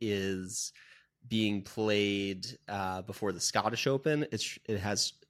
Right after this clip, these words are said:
historically been the week before the Open, so anybody qualified for the major would obviously skip, um, to be overseas, not be jet lagged. The Scottish Open has always been the same week as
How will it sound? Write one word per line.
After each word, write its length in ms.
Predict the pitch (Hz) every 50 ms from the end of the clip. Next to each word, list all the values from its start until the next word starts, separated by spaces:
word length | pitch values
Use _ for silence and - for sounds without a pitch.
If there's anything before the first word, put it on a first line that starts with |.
| - - -
historically 640 | 107 95 - - - 127 117 117 113 107 - 110 104
been 220 | 98 107 104 101
the 80 | 101 95
week 260 | 95 101 98 - -
before 360 | 104 98 - - 101 95 98
the 180 | 87 90 90 - -
Open, 460 | 123 127 123 - 123 120 113 110 101
so 160 | - - 90
anybody 380 | - 98 101 98 87 92 92 90
qualified 440 | - - 98 95 92 - 95 90
for 100 | - -
the 80 | 90 92
major 600 | 95 95 95 92 87 - - 90 90 87 85 - - - - - - _ _ _
would 120 | - 92 87
obviously 300 | 87 87 82 - - 82
skip, 360 | - - - 101 92 - - - - _ - - - _ _ _ -
um, 680 | - 104 104 98 92 92 92 90 87 87 87 92 107 - - -
to 100 | - 110
be 280 | 92 107 104 101 78
overseas, 640 | 92 104 92 95 90 - - 131 127 120 110 101 104
not 200 | 104 98 98 -
be 80 | 107
jet 320 | 95 - 104 101 95 - 98
lagged. 600 | 101 101 98 95 95 95 92 87 131 - - -
The 80 | 101 98
Scottish 380 | - - 110 101 101 101 - 110
Open 200 | 104 - 101 90
has 220 | - 104 98 95
always 380 | - - 107 104 101 98 98 -
been 400 | - 107 107 104 101 101 101 98
the 80 | 98
same 420 | - - - 110 101 95 98 95 92
week 400 | 95 95 95 92 - - - - -
as 520 | 123 147 95 98 101 104 - - - -